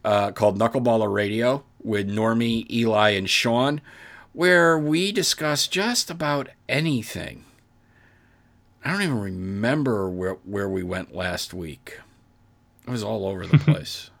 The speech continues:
Speaker 1: It was all over the place. I know at the end we were talking television shows, but, uh, sometimes it's television shows. I think we're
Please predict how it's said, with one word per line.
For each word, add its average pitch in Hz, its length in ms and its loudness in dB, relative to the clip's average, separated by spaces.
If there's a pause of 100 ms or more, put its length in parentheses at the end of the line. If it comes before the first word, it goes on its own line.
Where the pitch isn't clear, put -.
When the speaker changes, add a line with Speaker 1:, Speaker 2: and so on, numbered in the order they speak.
(1900)
Speaker 1:
It 127 40 -8
was 123 180 -2
all 110 200 0
over 92 180 -2
the 85 100 -10
place. 92 320 -6
I 107 60 -2
know 127 180 4
at 127 140 4
the 117 120 0
end 113 140 0
we 104 80 0
were 95 80 -2
talking 95 400 -4
television 87 520 -8
shows, 87 320 -8
but, 92 260 -8 (440)
uh, 104 380 2
sometimes 123 420 0
it's 110 180 -4
television 131 520 2
shows. 117 420 -2
I 104 80 -6
think 117 240 -4
we're 110 200 -2